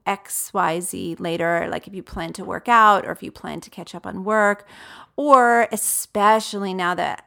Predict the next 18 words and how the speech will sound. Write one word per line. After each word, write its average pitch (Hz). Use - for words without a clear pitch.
we're 196
in 175
quarantine, 180
I've 185
been 165
coaching 202
on 170
this 170
a 180
lot 262
because 208
people's 254
schedules 302
are 202
a 180
lot 175
more 170
flexible. -